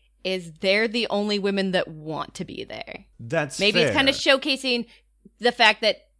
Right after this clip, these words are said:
Speaker 1: that women, uh, girls t-, tend to mature earlier. And I think that is the thing in the original thing with Windy is the one who's being expected to grow up and take this mother thing.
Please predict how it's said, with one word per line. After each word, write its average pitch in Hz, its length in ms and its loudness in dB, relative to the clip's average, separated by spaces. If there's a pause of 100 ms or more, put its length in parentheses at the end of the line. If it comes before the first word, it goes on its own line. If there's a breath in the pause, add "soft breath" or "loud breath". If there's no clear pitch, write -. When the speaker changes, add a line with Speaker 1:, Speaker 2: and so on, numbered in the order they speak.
Speaker 1:
that 196 220 2
women, 202 380 -4
uh, 190 320 2
girls 202 500 -4
t-, - 140 -20
tend 196 300 -8
to 190 80 -10
mature 180 320 -8
earlier. 220 720 -6 (340)
And 202 80 -2
I 208 60 2
think 214 160 -8
that 226 140 4
is 226 120 0
the 220 80 -4
thing 214 180 -4
in 196 80 -2
the 185 100 -4
original 190 240 -4
thing 185 160 -8
with 165 160 -10
Windy 196 340 -4
is 170 140 -6
the 175 140 -8
one 170 200 -6
who's 170 220 -10
being 165 200 -10
expected 156 560 -14 (580)
to - 100 -8
grow 180 340 -4
up 165 200 -4
and 170 200 -10
take 175 200 -10
this 160 120 -20
mother 165 240 -8
thing. 165 200 -10